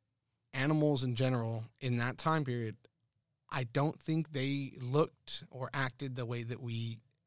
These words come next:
initially view them or the way that we think about them now. I think it was far different from what we believe, and I do think humans were around a lot longer than we think.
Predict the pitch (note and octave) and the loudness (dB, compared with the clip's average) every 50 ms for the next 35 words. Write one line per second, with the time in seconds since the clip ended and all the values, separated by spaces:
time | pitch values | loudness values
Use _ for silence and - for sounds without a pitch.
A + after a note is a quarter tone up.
0 | _ _ _ - C3 B2+ A#2+ A#2+ A2 - - A#2+ A#2 A#2 A2 A2+ C3 D3+ C#3+ A#2 | _ _ _ -4 -2 0 2 2 2 0 -2 -2 -2 -4 -4 -4 -6 -6 -8 -10
1 | - - - _ _ _ _ _ _ _ _ _ _ _ - C3+ C#3+ C#3+ C#3+ C#3 | -12 -14 -18 _ _ _ _ _ _ _ _ _ _ _ -2 0 0 2 2 2
2 | D3 C#3+ C#3 C#3 C3+ C#3 A#2+ - D#3 D#3+ C#3+ - B2+ B2+ A#2+ G#2+ - A#2+ A#2+ A#2 | 2 2 2 0 0 -2 -2 0 0 0 2 2 0 0 0 0 -2 -2 0 -2
3 | A#2+ B2 B2 - - _ - - C3 A#2+ D3+ C#3 C#3+ C3+ C3 A#2+ - - - A#2+ | -2 -4 -8 -12 -18 _ -6 -6 -4 -4 -4 -4 -4 -4 -4 -4 -4 -2 0 2
4 | D3+ E3 D3+ D#3 C#3+ - D3+ - - C3 B2 A#2+ A#2 C3+ C#3 C#3+ D3 B2+ B2+ A#2+ | 2 2 2 0 -2 -2 -4 -4 -4 -4 -4 -2 -4 -4 -4 -4 -4 -2 -2 -2
5 | A2+ A2+ - - B2+ A#2+ A#2 A2 A#2 B2 A#2+ A2+ B2+ A#2+ A2+ - - B2+ B2 B2 | -4 -4 -4 -4 -4 -4 -4 -4 -4 -4 -4 -4 -4 -6 -6 -4 -4 -2 -2 -2
6 | B2 A#2 A2 A#2 A2+ A2+ A2+ - A#2 C3 A#2+ A2+ A2+ A2 A2 A2 A2+ A#2+ A#2 - | -2 -2 -4 -6 -6 -8 -8 -8 -10 -10 -6 -6 -6 -6 -6 -8 -10 -12 -14 -18
7 | _ _ _ _ _ _ _ _ _ _ _ _ - B2+ C3 B2+ C3+ C#3 B2+ B2 | _ _ _ _ _ _ _ _ _ _ _ _ 0 2 2 2 2 2 0 0
8 | A#2 A#2 A#2 A2 A#2 A2 G#2+ G#2+ G#2+ - - - A2 A#2 | 0 -2 -2 -2 -2 -4 -4 -6 -10 -14 -14 -14 -14 -14